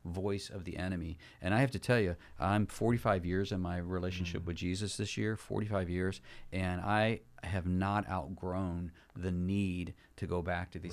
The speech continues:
Speaker 2: Right.
Speaker 1: things over and over again. It's not like, "Oh, I graduated from
Speaker 2: Mm-hmm.
Speaker 1: this. I got who I am in Christ." I mean, I'm
Speaker 2: Right.
Speaker 1: further along than I was,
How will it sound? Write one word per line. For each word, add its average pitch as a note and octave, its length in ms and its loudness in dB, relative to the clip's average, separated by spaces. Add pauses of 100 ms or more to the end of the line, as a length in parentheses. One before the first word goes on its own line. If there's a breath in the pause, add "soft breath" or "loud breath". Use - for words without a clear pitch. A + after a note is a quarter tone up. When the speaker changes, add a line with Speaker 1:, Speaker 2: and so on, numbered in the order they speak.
Speaker 2:
Right. E2 80 -4
Speaker 1:
things E2 160 -8 (240 soft breath)
over G#2 360 4
and F#2+ 80 0
over F#2 300 -2
again. F2 280 -2
It's D#2+ 140 -6
not G2+ 100 0
like, F2 200 -4
"Oh, F#2 120 -2
I F2 140 -4
graduated F#2 600 -4
from E2+ 140 -4
Speaker 2:
Mm-hmm. F2+ 80 -4
Speaker 1:
this. E2+ 240 -2 (160)
I F#2 80 -2
got F#2 280 -2
who G2+ 180 -2
I F2+ 120 -2
am F2+ 140 -2
in F2 80 -2
Christ." F2 380 -2
I F#2 60 0
mean, F2+ 120 2
I'm G#2 140 2
Speaker 2:
Right. D#2+ 100 -6
Speaker 1:
further G#2 320 0
along G2 320 -2
than F#2 80 -4
I F2+ 80 -4
was, F#2 320 -2